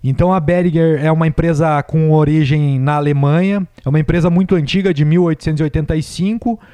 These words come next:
e possui o seu berço lá na cidade da Alemanha de Ingelheim, por isso o nome da empresa, Boehringer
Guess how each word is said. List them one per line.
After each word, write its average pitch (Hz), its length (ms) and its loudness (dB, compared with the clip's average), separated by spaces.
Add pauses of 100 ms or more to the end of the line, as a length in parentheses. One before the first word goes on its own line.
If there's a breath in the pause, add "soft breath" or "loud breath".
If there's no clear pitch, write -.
(200 loud breath)
e 165 80 -4
possui 185 380 -2
o 196 60 2
seu 202 180 2
berço 180 360 0
lá 175 140 0
na 196 140 0
cidade 170 480 -2
da 165 140 -4
Alemanha 160 360 -2
de 165 240 -2
Ingelheim, 190 640 -2 (260 loud breath)
por 170 160 0
isso 196 220 -2
o - 20 -2
nome 190 180 0
da 202 120 -2
empresa, 151 420 0
Boehringer 160 480 0